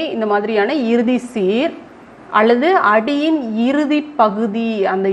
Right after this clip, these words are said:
இறுதி பகுதி அப்படியே டோட்டலா இது எல்லாமே எடுத்துக்கிறது. இறுதி பகுதி அடுத்த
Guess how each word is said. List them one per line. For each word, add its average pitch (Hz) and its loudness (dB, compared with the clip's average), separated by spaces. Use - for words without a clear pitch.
இறுதி 254 -2
பகுதி 208 0
அப்படியே 220 -2
டோட்டலா 202 -2
இது 190 -2
எல்லாமே 196 -2
எடுத்துக்கிறது. 185 -4
இறுதி 247 2
பகுதி 196 2
அடுத்த 294 2